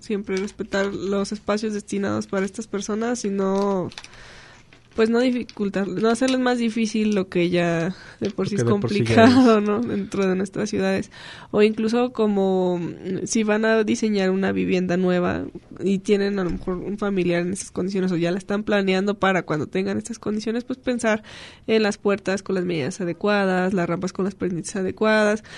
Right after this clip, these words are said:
Speaker 1: a lo mejor los gabinetes en la cocina, evitar los que están después del nivel de la barra, todos estos que están sobre la tarja, pues para estas personas es bastante difícil utilizar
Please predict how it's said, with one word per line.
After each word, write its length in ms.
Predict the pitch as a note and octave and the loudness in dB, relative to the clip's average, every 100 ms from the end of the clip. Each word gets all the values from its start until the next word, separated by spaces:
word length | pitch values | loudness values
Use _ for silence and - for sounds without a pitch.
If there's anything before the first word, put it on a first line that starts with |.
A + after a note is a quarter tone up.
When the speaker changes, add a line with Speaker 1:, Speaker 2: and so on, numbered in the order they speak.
| - - | -20 0
Speaker 1:
a 80 | A3 | 4
lo 80 | G#3+ | 4
mejor 160 | A3+ | 4
los 100 | A3 | 4
gabinetes 480 | G#3+ G#3 G#3 G3+ G#3+ | 4 2 2 2 0
en 100 | A3 | 0
la 120 | G#3+ | 0
cocina, 360 | G#3 F#3+ G#3 G#3 | -2 -4 -2 2
evitar 360 | G#3 F#3+ G3 G3 | 2 0 0 -2
los 160 | G3+ | -2
que 80 | - | -4
están 240 | G3 F#3+ | -4 -4
después 340 | F#3+ - F#3+ F#3+ | -4 -4 -2 0
del 140 | F#3+ | 0
nivel 240 | F#3 F3+ F#3 | 0 0 0
de 80 | |
la 120 | F#3 F3 | 0 2
barra, 300 | E3+ F#3 F#3+ | 0 0 -2
todos 260 | F#3+ F#3 G3 | 0 0 -2
estos 240 | F#3 G3 | -6 -4
que 100 | - | -6
están 520 | - F#3+ F#3+ F#3+ F#3+ | -4 -2 -2 -2 -4
sobre 300 | - F#3+ F#3 | -2 0 0
la 120 | F3 E3 | 0 -2
tarja, 460 | F3+ F3+ G3+ G3+ | -2 -2 -2 -4
pues 180 | - F#3+ | -4 -4
para 160 | - F3+ | -2 -2
estas 300 | F#3 G3 G3 | -2 -6 -4
personas 400 | F#3+ G3+ F#3+ G#3 | -6 -4 -4 -4
es 100 | G3 | -4
bastante 400 | F#3 F#3 F3+ E3 | -4 -4 -4 -4
difícil 320 | F#3+ G3 F3+ | -6 -4 -6
utilizar 540 | F#3 F3+ F#3+ G#3 G#3 | -4 -6 -2 -2 -2